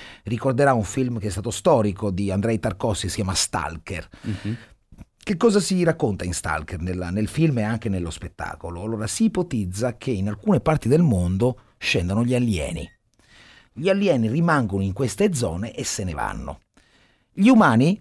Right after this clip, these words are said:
Speaker 1: gli esseri umani, appunto, gli abitanti, i terrestri, noi, gli
Speaker 2: Sì.
Speaker 1: uomini,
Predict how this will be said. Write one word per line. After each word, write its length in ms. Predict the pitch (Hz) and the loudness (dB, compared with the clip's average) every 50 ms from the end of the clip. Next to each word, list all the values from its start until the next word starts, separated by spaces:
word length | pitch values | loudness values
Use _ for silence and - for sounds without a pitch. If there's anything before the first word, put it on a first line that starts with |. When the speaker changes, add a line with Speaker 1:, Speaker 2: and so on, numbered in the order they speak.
| _ _ - | _ _ -12
Speaker 1:
gli 160 | 107 110 117 | -10 -8 -8
esseri 240 | 113 101 - 110 117 | -8 -6 -6 -6 -6
umani, 300 | 123 117 95 90 92 87 | -4 -4 -4 -6 -6 -8
appunto, 300 | 87 82 95 90 - - | -8 -8 -10 -12 -10 -10
gli 80 | 85 | -10
abitanti, 840 | 92 90 113 110 - 80 78 78 - _ - 82 78 85 85 - 78 | -8 -6 -8 -6 -6 -6 -8 -8 -12 _ -16 -14 -14 -12 -12 -12 -12
i 40 | 78 | -12
terrestri, 640 | - 104 104 90 98 95 85 71 - - - 82 85 | -10 -10 -8 -6 -6 -6 -6 -8 -10 -12 -10 -6 -2
noi, 440 | 107 131 120 92 85 85 90 104 107 | 0 2 2 2 2 0 0 0 0
gli 20 | |
Speaker 2:
Sì. 60 | 92 78 | -2 -2
Speaker 1:
uomini, 580 | 90 110 98 67 - - 95 120 165 170 208 | -2 -2 -2 -2 -4 -4 -2 -2 0 0 -2